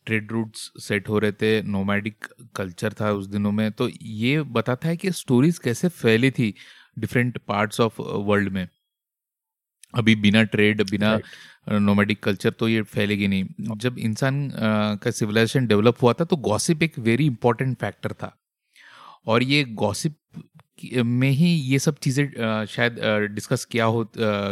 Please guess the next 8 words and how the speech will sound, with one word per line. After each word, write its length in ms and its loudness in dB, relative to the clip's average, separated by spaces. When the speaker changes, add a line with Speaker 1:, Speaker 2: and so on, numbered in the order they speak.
Speaker 1:
किया 180 2
जाता 260 2
होगा। 300 -2
जैसे 320 -2
किसी 280 -4
ने 100 4
अगर, 220 4
अ, 520 2